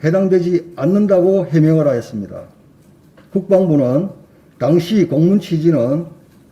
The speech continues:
입원 환자에게만 해당하는 내용으로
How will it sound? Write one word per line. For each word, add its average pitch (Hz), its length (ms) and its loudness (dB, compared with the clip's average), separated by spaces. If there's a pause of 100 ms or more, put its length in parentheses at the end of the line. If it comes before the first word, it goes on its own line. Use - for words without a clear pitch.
(300)
입원 214 320 2
환자에게만 175 720 4
해당하는 170 480 2
내용으로 135 720 -2